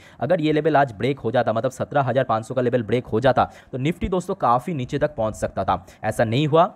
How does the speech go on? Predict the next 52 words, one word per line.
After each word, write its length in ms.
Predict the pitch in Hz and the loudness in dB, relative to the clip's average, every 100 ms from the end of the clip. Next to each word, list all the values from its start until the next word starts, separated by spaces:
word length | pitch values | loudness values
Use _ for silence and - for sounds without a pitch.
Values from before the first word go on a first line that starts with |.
| - | -4
वहाँ 160 | 135 | -4
से 160 | 139 170 | -4 -2
बाउंस 260 | 117 123 | 0 0
बैक 200 | 123 151 - | 0 0 2
किया, 140 | 156 | 0
थोड़ा 240 | 156 127 127 | 0 2 4
बहुत, 260 | 135 - | 4 2
अ, 140 | 104 110 | -4 -2
यहाँ 180 | 110 | -2
पे 80 | 107 | -4
रिकवर 280 | 107 104 143 | -4 0 0
होने 180 | 143 143 | 0 -2
के 80 | 139 | -2
साथ 180 | - | 0
साथ 100 | - | -2
जो 140 | 147 127 | -2 0
लास्ट 300 | 110 120 120 | 4 4 4
डे 80 | 139 | 2
का 160 | 143 | 2
क्लोजिंग 600 | 143 - - - 113 151 | 2 -4 -10 -2 0 0
प्राइस 240 | 147 151 143 | 0 0 2
था, 40 | |
यानी 180 | 160 156 | -2 0
approximately 340 | 139 143 135 - | 0 2 -2 -2
सत्रह 520 | 139 143 135 123 139 | -6 -4 -4 0 0
हजार 200 | 131 131 | 2 0
सात 200 | - 110 | 0 -2
सौ 100 | - | -2
बीस 240 | 95 117 | -2 -2
के 100 | - | 0
आसपास 300 | 135 127 - - | 0 2 0 0
थोड़ा 160 | 113 | -2
रेजिस्टेंस 500 | 123 101 92 - 147 | 0 -2 -6 -8 -6
फेस 180 | 139 139 | -4 -4
किया 140 | - 190 202 - | 0 -2 -2 -6
और 120 | 139 | -2
एंड 200 | 135 220 | 0 -2
के 80 | 226 | -2
समय 160 | 190 147 | -2 -2
पे 100 | 160 | -2
थोड़ा 220 | - 131 | 0 0
कमजोरी 380 | 139 107 107 127 | 0 -2 -2 -4
हमें 200 | 113 131 | -4 -4
देखने 260 | 101 95 | -6 -6
को 80 | 92 | -4
मिला, 220 | 117 131 - - - | 2 2 2 -6 -2
जहाँ 140 | 151 | -2
पे 140 | 143 147 | 0 0
निफ्टी 280 | 120 139 196 | -2 -4 -4
फिफ्टी 240 | 196 190 | -4 -4
क्लोजिंग 340 | 156 131 139 | -2 -2 -2
दिया 180 | 135 147 | 2 2